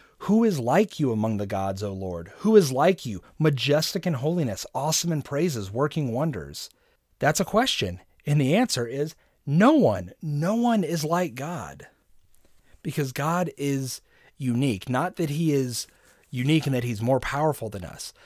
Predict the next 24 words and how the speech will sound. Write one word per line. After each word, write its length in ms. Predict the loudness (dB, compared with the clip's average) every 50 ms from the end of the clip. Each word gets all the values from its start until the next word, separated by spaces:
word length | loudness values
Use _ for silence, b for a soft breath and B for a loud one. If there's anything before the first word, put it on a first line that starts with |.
| B B B B B
but 420 | -4 0 0 0 0 -2 -4 -12 b b b b b b b b -6
everything 800 | -4 -2 0 0 0 0 0 0 0 0 0 2 0 0 -2 -2 -6 _ _ -4
in 200 | -2 0 0 0
creation 600 | -2 -2 -2 0 0 0 0 -2 -2 -4 -4 -6
is 200 | -4 -4 -4 -4
created 560 | -4 -6 -6 -4 -2 0 0 0 0 -2 -4
by 240 | -4 -2 -2 0 0
God. 500 | 0 -2 -2 -2 -2 -2 -4 -6 -10 -14 -18 B B B B
God 240 | -6 -4 -2 -2 -2
did 120 | 0 0
not 180 | 0 0 0 0
make 260 | -2 -2 -2 -4 -6 -6
a 100 | -6 -6
copy 640 | -6 -8 -8 -6 -6 -4 -6 -4 -6 -6 -8 -8 -6 -4
of 200 | -4 -4 -4 -4
himself. 560 | -6 -6 -6 -4 -4 -4 -4 -4 -6 -10 -14 -18 B B B B B B B
God 300 | -4 -2 0 0 0 0
is 120 | 0 -2
a 120 | -2 -4
complete 500 | -4 -8 -10 -10 -6 -4 -4 -4 -4 -6 _ _ _ _ -6
and 160 | -6 -4 -4
unique 500 | -4 -2 -2 0 0 0 -2 -2 -6 -14 _ _ _ _ _ -4
other 440 | -2 0 0 0 0 -2 -2 -4 -6
to 160 | -8 -12